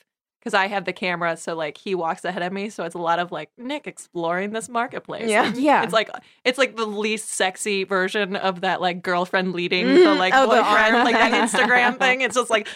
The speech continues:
Speaker 1: "Oh, my sweaty, hairy boyfriend. Like,
Speaker 2: <laughs>
Speaker 1: oh, look at him in this temple."
Speaker 2: Mm-hmm.
Speaker 1: Uh, and then, like, we have, like, two photos of, like, a vacation of us, like, the two of us. We were both here.
Speaker 2: Mm-hmm.
Speaker 3: Yeah. There are so few. It's, like, photos of one another,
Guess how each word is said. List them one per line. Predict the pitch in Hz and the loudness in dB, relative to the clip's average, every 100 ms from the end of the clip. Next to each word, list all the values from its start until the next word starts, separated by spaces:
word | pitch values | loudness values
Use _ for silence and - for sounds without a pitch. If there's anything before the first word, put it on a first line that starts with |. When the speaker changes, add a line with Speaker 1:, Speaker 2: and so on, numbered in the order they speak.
| - | 0
Speaker 1:
"Oh, | 359 | 2
my | 220 | 2
sweaty, | 208 226 214 220 | -2 0 2 2
hairy | 285 254 277 | 2 2 2
boyfriend. | 254 311 339 254 170 | 2 0 2 0 0
Like, | 381 339 | 2 6
Speaker 2:
<laughs> | 370 392 392 359 277 | 8 8 8 6 4
Speaker 1:
oh, | 294 330 269 349 262 | 4 6 6 4 4
look | 294 | 2
at | - 240 | 4 2
him | 214 | 2
in | 262 | 0
this | 294 | -4
temple." | - 285 330 - 151 - _ - - | 0 2 2 0 -6 -10 _ -20 -8
Speaker 2:
Mm-hmm. | 285 226 190 175 | 0 0 0 0
Speaker 1:
Uh, | 202 180 170 | 0 0 0
and | 214 220 | 0 0
then, | 208 | 0
like, | 202 185 - _ _ _ - | -2 -4 -6 _ _ _ -4
we | 214 | -2
have, | 208 185 | -2 -2
like, | 175 - - 185 - | -4 -6 -14 -14 -8
two | - 165 | -4 -4
photos | - - - 208 - | -4 -6 -2 -4 -4
of, | 208 180 | -6 -8
like, | - | -8
a | - | -6
vacation | 170 180 160 - - - | -6 -4 -6 -8 -8 -8
of | 175 | -8
us, | - - | -8 -8
like, | - | -4
the | 415 | -6
two | 415 427 359 | 0 0 0
of | 180 | 0
us. | 156 - | -2 -2
We | 294 | -4
were | 277 | 0
both | 175 180 | 0 -2
here. | - 302 196 - - | -4 -4 -4 -8 -8
Speaker 2:
Mm-hmm. | 202 220 | 0 2
Speaker 3:
Yeah. | 247 170 143 170 _ _ | 4 2 -2 -10 _ _
There | - 185 | -8 -8
are | |
so | 185 202 190 | -6 -4 -4
few. | - - 190 165 139 156 _ 262 | -6 -4 -4 -4 -6 -12 _ -18
It's, | 180 196 | -10 -6
like, | 165 | -8
photos | - 233 233 226 | -4 -2 0 0
of | 202 170 170 | 0 -2 -6
one | 180 185 | -4 0
another, | 175 160 175 190 147 143 156 | 0 0 0 0 -4 -4 -8